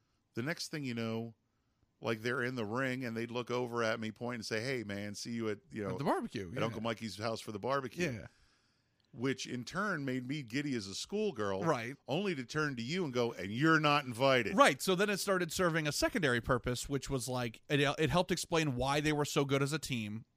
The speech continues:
Speaker 2: and it also helped create an elitism for them of, like,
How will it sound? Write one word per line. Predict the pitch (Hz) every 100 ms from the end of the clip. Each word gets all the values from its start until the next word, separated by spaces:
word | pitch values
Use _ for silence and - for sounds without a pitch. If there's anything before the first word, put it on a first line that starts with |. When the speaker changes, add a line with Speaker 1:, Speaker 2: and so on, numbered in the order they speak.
| _
Speaker 2:
and | 139 143
it |
also | 131 131 - 143
helped | 123 131 -
create | - 135 127 127
an | 127
elitism | 123 135 220 170 120 120 110 117 _ _ _
for | - 139
them | 110 69 - -
of, | 123
like, | 127 117 -